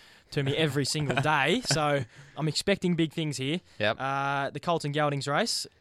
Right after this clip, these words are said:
Speaker 1: is I'm Immortal a good thing at two seventy?
Speaker 2: Uh, he is a good thing, but I don't know if I can bet him at, uh, back him, sorry, at that, at that price. I
Speaker 1: How's
Speaker 2: think
Speaker 1: he a
Speaker 2: there's
Speaker 1: good thing then?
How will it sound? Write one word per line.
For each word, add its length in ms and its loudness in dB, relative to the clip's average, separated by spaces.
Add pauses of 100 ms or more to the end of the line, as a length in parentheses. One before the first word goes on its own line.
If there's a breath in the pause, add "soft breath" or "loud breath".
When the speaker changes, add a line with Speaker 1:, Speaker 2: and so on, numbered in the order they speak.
(240)
Speaker 1:
is 260 -10
I'm 240 -2
Immortal 380 0
a 40 -2
good 140 -6
thing 140 -8
at 80 -12
two 120 -6
seventy? 320 -4 (720 loud breath)
Speaker 2:
Uh, 400 10
he 220 6
is 80 4
a 60 4
good 180 4
thing, 280 2
but 280 6
I 100 6
don't 80 4
know 120 8
if 100 -2
I 60 6
can 160 0
bet 140 2
him 120 2
at, 120 -2 (140)
uh, 240 -4
back 240 2
him, 120 -2
sorry, 340 2
at 280 -4
that, 200 0 (420)
at 80 -10
that 200 -2
price. 360 2
I 60 0
Speaker 1:
How's 80 0
Speaker 2:
think 100 2
Speaker 1:
he 40 4
a 20 6
Speaker 2:
there's 80 2
Speaker 1:
good 180 6
thing 220 0
then? 180 -2